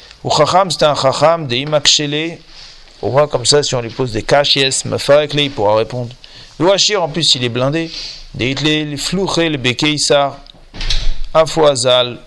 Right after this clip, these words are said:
ou Palach. Comme ça, si on a besoin d'aller chez le gouverneur, alors il pourra aller faire ce qu'il faut. Il a, c'est, c'est un, c'est un,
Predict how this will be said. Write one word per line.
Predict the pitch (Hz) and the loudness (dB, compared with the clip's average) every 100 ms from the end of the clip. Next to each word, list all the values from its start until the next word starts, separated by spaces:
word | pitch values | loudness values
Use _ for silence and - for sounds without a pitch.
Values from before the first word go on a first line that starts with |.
| _ - | _ -10
ou | |
Palach. | 113 123 120 120 - - 135 - _ - - - - - - - - - | 2 4 4 2 -4 -14 -18 -20 _ -20 -16 -16 -16 -20 -20 -20 -20 -18
Comme | - - | -10 0
ça, | 143 143 | 2 2
si | 123 - 123 113 92 - - - - - - - - - - - - - - - - - - | 2 -2 0 -2 -6 -14 -20 -20 -20 -20 -20 -20 -20 -20 -18 -16 -16 -18 -20 -20 -20 -20 -8
on | 104 | -6
a | |
besoin | 98 117 120 139 120 - - _ - _ - - - - - _ - | -4 -2 0 0 -2 -6 -16 _ -20 _ -20 -20 -20 -20 -20 _ -6
d'aller | 107 113 117 104 92 - - _ - _ _ _ - | -2 0 -2 -4 -8 -14 -20 _ -20 _ _ _ -8
chez | - | -6
le | 92 | -4
gouverneur, | 92 95 131 147 165 147 - - - | -6 0 0 2 2 2 -2 -18 -18
alors | 87 82 | -10 -8
il | - | -8
pourra | 104 113 127 | -2 2 4
aller | 143 151 143 - _ - - - | 2 -4 -8 -14 _ -20 -20 -16
faire | - 104 | -4 -2
ce | - | 0
qu'il | 135 | -2
faut. | - 127 120 - _ - - - - _ - - - - - | -2 -4 -4 -16 _ -20 -20 -20 -20 _ -20 -20 -20 -20 -12
Il | 95 | -4
a, | 92 92 90 82 64 - - - _ _ _ - - - - | -2 0 -2 -4 -8 -16 -20 -20 _ _ _ -20 -20 -20 -16
c'est, | - 110 101 | -12 -10 -8
c'est | 107 104 | -10 -4
un, | 101 98 90 | -4 -2 -4
c'est | 87 - | -6 -6
un, | 107 95 90 | -4 -4 -6